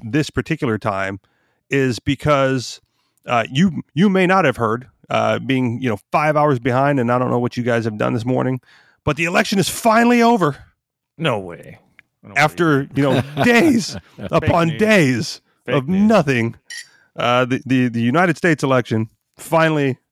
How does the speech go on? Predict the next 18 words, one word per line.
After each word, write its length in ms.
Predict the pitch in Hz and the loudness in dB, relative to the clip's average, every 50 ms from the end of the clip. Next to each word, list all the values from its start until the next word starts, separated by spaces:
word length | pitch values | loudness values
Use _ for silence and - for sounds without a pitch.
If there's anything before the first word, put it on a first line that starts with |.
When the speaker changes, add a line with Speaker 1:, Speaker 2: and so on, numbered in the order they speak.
| _ - | _ -4
Speaker 1:
uh, 400 | - 117 113 113 107 101 101 104 _ _ _ | -2 0 0 2 2 0 0 -2 _ _ _
at 160 | 139 147 147 | 0 0 0
its 160 | 139 123 - | 0 -2 -2
end. 400 | 120 117 110 104 107 107 - _ _ _ _ _ _ _ _ _ _ _ _ - _ - | -2 -2 -2 -2 -4 -8 -10 _ _ _ _ _ _ _ _ _ _ _ _ -20 _ -4
Maybe, 460 | 135 135 143 147 151 170 180 190 _ | -2 0 0 2 2 0 -2 -2 _
sort 340 | - - - 165 156 165 165 | -18 -6 -2 0 0 0 0
of. 280 | 190 196 - - - _ _ _ _ - _ _ - | -2 -4 -6 -16 -20 _ _ _ _ -20 _ _ -6
Speaker 2:
No, 140 | 139 165 165 | -4 -4 -4
it's 120 | 135 - | -4 -4
not 160 | 135 135 127 | -4 -4 -2
over 280 | 127 131 127 131 131 120 | -2 -4 -2 -4 -4 -6
till 340 | 107 - - 127 123 123 117 | -6 -6 -6 -4 -4 -4 -6
the, 320 | 113 113 110 107 104 104 | -6 -6 -6 -6 -6 -6
uh, 220 | 104 104 101 101 - | -4 -4 -6 -6 -4
Electoral 540 | 101 107 117 _ - - 113 110 110 104 98 | -6 -6 -6 _ -8 -8 -6 -4 -4 -4 -6
College 380 | - - 110 120 113 98 - | -6 -6 -6 -6 -6 -8 -10
people 300 | - 104 - _ 104 98 | -14 -14 -10 _ -10 -8
vote. 260 | 90 110 123 110 - | -6 -6 -8 -8 -10